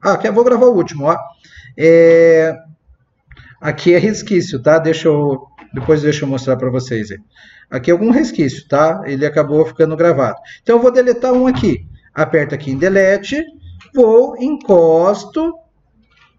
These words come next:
Ó, pode ver. Successful Empty, ou seja, está em branco o espaço vinte e um. Desencostei. Manage Banks.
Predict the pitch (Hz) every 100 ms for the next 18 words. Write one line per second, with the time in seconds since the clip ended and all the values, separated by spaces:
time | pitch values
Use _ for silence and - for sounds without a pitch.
0 | _ _ _ _ _ _ _ 147 110 -
1 | 170 240 131 - - 233 247 - 277 285
2 | 208 247 247 - 220 214 165 147 156 156
3 | 190 240 226 226 233 254 240 233 247 262
4 | 262 - 175 170 180 202 240 185 120 -
5 | - _ 180 160 127 185 180 - 180 175
6 | 233 269 - _ _ 160 160 135 160 190
7 | 208 240